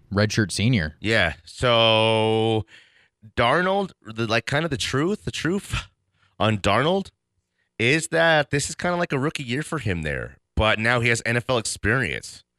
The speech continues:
Speaker 2: So, if he's kinda worth a damn as a player, it's a great second opportunity that most guys never, ever, ever have.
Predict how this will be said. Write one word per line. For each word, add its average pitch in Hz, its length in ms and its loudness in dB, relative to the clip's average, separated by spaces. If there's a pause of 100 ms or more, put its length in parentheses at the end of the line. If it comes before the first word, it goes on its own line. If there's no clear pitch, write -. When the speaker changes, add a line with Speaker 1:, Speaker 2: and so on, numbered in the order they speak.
(1400)
Speaker 2:
So, 131 320 2
if 120 100 0
he's 196 220 0
kinda 196 260 0
worth 156 240 0
a 185 60 0
damn 190 420 2
as 135 160 0
a 120 60 -2
player, 160 520 0 (640)
it's - 100 -4
a - 20 -16
great 127 360 -2
second 127 540 -2
opportunity 113 640 -2
that 92 120 -2
most 110 280 0
guys 95 300 0
never, 104 580 -2
ever, 104 260 0
ever 98 280 0
have. 85 360 0